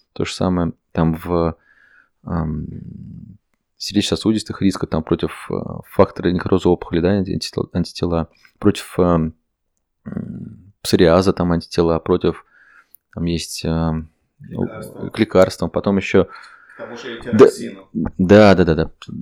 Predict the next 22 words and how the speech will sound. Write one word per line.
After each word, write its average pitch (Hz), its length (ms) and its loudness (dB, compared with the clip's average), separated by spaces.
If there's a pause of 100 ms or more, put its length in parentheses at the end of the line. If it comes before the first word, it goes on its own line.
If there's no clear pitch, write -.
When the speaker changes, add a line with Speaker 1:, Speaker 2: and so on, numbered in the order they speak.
(360)
Speaker 1:
Остеопороз 98 600 8
лечится 90 280 2
этими 85 220 0
антителами. 82 420 2
В 90 40 2
общем, 95 220 -2
антитела, 110 420 2
они 90 320 2
прям 82 280 0
на 87 100 4
марше, 80 380 0
очень 80 240 -4
с-, - 100 -10
очень 85 380 -4
сильном. 82 520 0 (1700)
Так, 85 260 -8
ну 95 60 -4
это - 120 -6
вот 82 160 -10
вопрос 117 400 0
по - 120 -6
м-, 87 280 -4